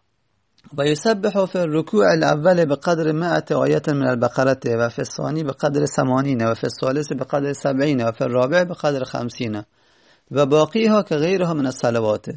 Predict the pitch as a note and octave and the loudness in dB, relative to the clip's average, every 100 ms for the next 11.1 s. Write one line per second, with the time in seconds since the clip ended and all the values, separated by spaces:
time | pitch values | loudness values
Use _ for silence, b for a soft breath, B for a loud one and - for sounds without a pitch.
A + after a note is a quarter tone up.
0 | - _ _ _ F3 F#3 F3 F3+ A#3+ A#3 | -14 _ _ _ 0 2 2 0 2 2
1 | G#3+ G#3+ - F#3 G3 G3 C#3+ - A2+ B2+ | 2 0 0 0 0 0 -2 -2 -6 -8
2 | - - b b b b - C#3+ C#3+ F#3 | -14 -20 b b b b -2 -2 0 -2
3 | G3+ - E3 D#3 C#3 E3 C#3+ C3+ B2 B2+ | -2 -2 -4 -2 0 0 2 2 2 0
4 | F3+ F3+ F#3 E3 - C#3 C#3 B2+ B2+ G3 | 2 4 4 2 -2 0 2 2 2 4
5 | F#3 F3 D#3 D#3+ D#3 D3+ C#3 D3 D#3 D#3 | 6 4 4 2 4 2 0 -4 -2 0
6 | D#3 D3 - D#3+ B2+ A#2 A2+ A2+ - A2 | 0 -2 0 0 2 0 -2 -4 -6 -6
7 | G#2+ - - A2 A#2+ _ _ _ - B2+ | -6 -6 -8 -10 -12 _ _ _ -8 -6
8 | D3+ D#3 D#3+ - C3+ C3 A#2+ C3 C3+ A2+ | -2 0 0 -2 -2 -2 -2 -2 -2 -6
9 | - - B3 _ B2+ A#2 A2+ A2 G#2+ A#2 | -10 -16 -20 _ -10 -8 -8 -8 -8 -10
10 | _ b b b b b - C3 C3+ D3 | _ b b b b b -6 -4 2 2
11 | D3 | 4